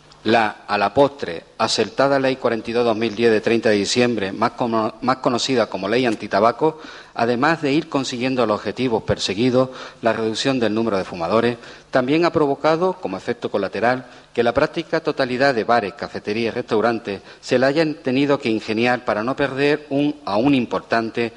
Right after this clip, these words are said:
número de clientes fumadores. La solución alegal la han encontrado en sacar a la calle espacios adecuados para estos últimos clientes, pero sin un control ni regulación concreta, lo que ha ocasionado más de un conflicto entre viandantes y usuarios.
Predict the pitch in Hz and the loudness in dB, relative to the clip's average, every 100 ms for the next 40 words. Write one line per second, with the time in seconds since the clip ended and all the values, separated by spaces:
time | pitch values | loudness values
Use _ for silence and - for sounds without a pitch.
0 | - - 131 143 147 139 117 107 113 110 | -14 -8 -2 2 2 2 0 0 -2 0
1 | 107 110 104 101 87 78 - - - - | -4 -2 0 0 0 -6 -12 -16 -20 -20
2 | - - 107 101 107 104 - 131 139 143 | -20 -4 0 0 0 -2 2 4 4 2
3 | - 117 117 113 123 127 104 - 120 120 | -2 -2 0 0 2 0 -2 -10 -6 -4
4 | 135 131 123 120 143 160 170 139 117 - | -4 -2 -4 -2 0 2 2 2 -2 -4
5 | 110 135 113 104 104 131 131 151 165 165 | 0 2 2 0 -2 -2 0 0 -2 -6
6 | - - - - 113 - 151 - 165 147 | -20 -20 -8 -6 -2 0 0 0 -2 -2
7 | 120 117 139 151 151 117 117 120 120 110 | -4 -2 0 0 0 0 0 -2 -6 -6
8 | 113 120 110 - 123 147 151 - 87 - | -6 -4 -4 -4 2 4 4 0 -4 -8
9 | - - - 156 156 170 135 123 127 127 | -20 -20 0 4 6 4 2 0 2 0
10 | 120 135 147 139 120 101 104 101 - 123 | 2 2 2 2 -2 -4 -2 -2 -2 -4
11 | 110 107 131 131 107 110 - - - 110 | -2 -2 0 0 0 -4 -8 -10 -2 2
12 | 127 139 151 147 - 139 135 156 160 160 | 4 4 4 0 -2 -4 0 2 2 0
13 | 135 151 156 143 127 110 147 156 - 165 | 0 0 0 0 -2 -4 -4 -4 -2 -2
14 | 143 117 110 101 95 92 123 127 139 135 | -2 -2 -2 -2 -4 0 0 0 -2 -4
15 | 131 110 95 - 87 80 78 | -6 -8 -8 -4 -6 -6 -12